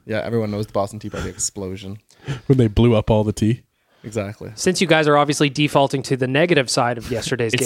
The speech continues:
Speaker 3: game.
Speaker 4: just too easy.
Speaker 3: See, I don't think they played that bad outside of, like, the ten minutes.
Speaker 2: No, I agree completely.
Speaker 3: Special teams was horrible.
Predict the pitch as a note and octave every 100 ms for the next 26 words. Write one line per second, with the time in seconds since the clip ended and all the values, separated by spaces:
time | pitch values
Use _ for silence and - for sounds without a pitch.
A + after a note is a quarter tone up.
0 | B2+ F3 E3 - G3+ A3+ A#3 A#2 D#2 _
1 | _ _ _ _ _ - C4 - A3 B3+
2 | C#4 A#3 - G3 E3+ D3 C#3+ B2+ A#2+ C3
3 | B2+ A#2+ A#2+ A#2 - B2+ A2+ G2+ - -
4 | _ - C3+ G2+ - _ G2+ G2+ G#2+ G#2
5 | G2+ A2+ B2+ F2+ F#3+ F3+ A3+ G#3 F#3+ -
6 | D3+ B2+ A2 D3+